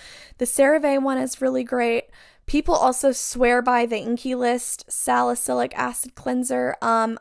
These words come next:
I have used it, and I mean, it works, but it is so unpleasant for me that I almost don't even wanna ever use it again, even though I have almost a full bottle, because to me it smells like vodka.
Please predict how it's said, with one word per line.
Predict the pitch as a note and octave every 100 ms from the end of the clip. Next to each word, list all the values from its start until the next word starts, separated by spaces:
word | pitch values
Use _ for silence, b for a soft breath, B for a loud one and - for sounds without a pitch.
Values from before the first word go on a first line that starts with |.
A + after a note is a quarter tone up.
| -
I | A#3+ B3+ C#4 D#4 D#4+ -
have | C#4+ C4+
used | - A#3 A#3 B3+ - -
it, | A4+ A#4+ - - _
and | B3 B3+ B3 C4
I | B3
mean, | B3 B3+ A#3+ A#3 A#3+ b b b b b b _
it | A#3+ A#3+ - _
works, | - B3 B3 B3+ F#4+ - - -
but | B3 B3+
it | C4+
is | B3
so | - - A#3+
unpleasant | C4 - A3+ A#3+ B3+ -
for | C#4
me | C4+ C#4
that | C4
I | A3+ A3
almost | A3 A#3 A#3+
don't | A#3 A3+
even | A#3 A#3 A#3
wanna | A3 A3
ever | - G#3+ G#3
use | G3+ G3
it | G#3+
again, | G#3+ A3 A3
even | G#3 G#3
though | G#3
I | G3+
have | G#3 G#3 G#3
almost | G#3 G3+ G3+ G#3+
a |
full | - G#3 G#3+
bottle, | F#3 F3+ G#3
because | A3+ A3 A3 -
to | A3+
me | A3+
it | -
smells | - A3 G3+
like | - -
vodka. | G#2+ G#2 - - B3